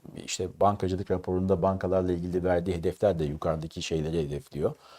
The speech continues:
Yani yüzde kırklar, elliler seviyelerinde primler potansiyeli taşıdığını söylüyor. Lokomotiflik yapacak sektörlere ihtiyaç var. Bankalar bunu aslında, e, adayı dün, e, iyi başladılar ama, e,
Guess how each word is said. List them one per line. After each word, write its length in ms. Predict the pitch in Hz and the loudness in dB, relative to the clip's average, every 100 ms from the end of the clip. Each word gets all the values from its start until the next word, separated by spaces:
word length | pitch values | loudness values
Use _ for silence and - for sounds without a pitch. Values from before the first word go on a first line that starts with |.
| - 71 | -14 -8
Yani 180 | 76 | -4
yüzde 260 | 78 82 80 | -4 -4 -4
kırklar, 360 | 78 85 - 76 | -6 -8 -4 -2
elliler 360 | 78 80 78 | -2 -2 -4
seviyelerinde 560 | 80 82 78 76 76 78 | -4 -4 -4 -4 -4 -6
primler 480 | - 85 85 80 82 | -6 -6 -4 -4 -4
potansiyeli 600 | - 78 85 - 80 78 | -6 -6 -6 -4 -6 -6
taşıdığını 440 | 78 - 82 82 | -6 -6 -6 -6
söylüyor. 460 | - 76 71 104 180 - - - - | -2 -2 2 2 0 -6 -20 -20 -2
Lokomotiflik 680 | - 117 156 156 185 - 233 | 2 4 4 2 0 -6 -2
yapacak 400 | 151 143 143 143 | 0 0 0 0
sektörlere 540 | - 135 135 131 135 120 | 0 2 4 6 6 6
ihtiyaç 400 | 95 85 80 - | 4 0 -2 -2
var. 200 | 147 107 | 2 8
Bankalar 600 | 165 151 143 127 95 92 | 8 8 8 8 6 2
bunu 380 | 110 113 107 - - | 4 4 2 -2 -8
aslında, 600 | 101 - 113 113 110 - _ | -6 -2 4 4 4 0 _
e, 40 | 92 - - - | -4 -4 -6 -6
adayı 440 | 98 104 110 127 - - _ _ 107 | 0 6 6 6 0 -10 _ _ 0
dün, 320 | 131 151 135 139 - | 4 4 2 -2 -2
e, 260 | 98 87 - _ | 0 0 -4 _
iyi 180 | 131 143 | 2 6
başladılar 520 | 110 - 95 92 147 | 6 6 -2 2 2
ama, 360 | 131 127 131 - _ | 4 4 2 0 _
e, 40 | - | -8